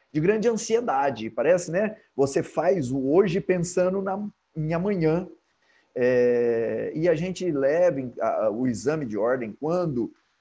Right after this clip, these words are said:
aderiu à possibilidade de, é, que alunos do nono e décimo termo fizessem,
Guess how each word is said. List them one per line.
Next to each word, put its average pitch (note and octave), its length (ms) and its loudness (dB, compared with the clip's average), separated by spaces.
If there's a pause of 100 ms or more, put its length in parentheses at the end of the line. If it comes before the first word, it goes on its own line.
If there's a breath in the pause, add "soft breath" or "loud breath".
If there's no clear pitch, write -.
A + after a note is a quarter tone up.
aderiu A#2+ 720 0
à A2 80 2
possibilidade F#2+ 840 -6
de, A2+ 400 -4 (320 soft breath)
é, G2+ 420 -2
que - 140 -6
alunos A#2+ 840 -2
do A#2 680 -4
nono A#2+ 540 0
e A2 80 -2
décimo G#2+ 560 -2
termo F#2 460 -8
fizessem, A#2+ 1080 -4